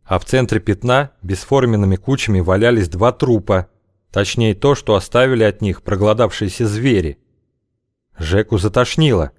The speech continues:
ей стало дурно. Со стоном прислонилась лбом к бетонной стене, всхлипнула. Вовец погладил её по спине. "Ну что ты, ну успокойся. Сейчас наверх выйдешь, на воздух.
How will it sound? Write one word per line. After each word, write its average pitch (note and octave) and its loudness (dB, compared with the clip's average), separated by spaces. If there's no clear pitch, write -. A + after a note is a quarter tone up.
ей G2 0
стало A#2+ 2
дурно. A2+ 0
Со - -2
стоном A#2+ 0
прислонилась G#2+ 0
лбом G2+ 0
к F#2+ -4
бетонной G#2 0
стене, A2 0
всхлипнула. G2 0
Вовец F#2 0
погладил F#2+ 0
её F#2+ 0
по - -4
спине. G#2 -2
"Ну B2 0
что E3 2
ты, D2+ -14
ну F#2 -4
успокойся. A#2 -2
Сейчас - -2
наверх B2+ -2
выйдешь, G#2 0
на B2 2
воздух. F#2+ -2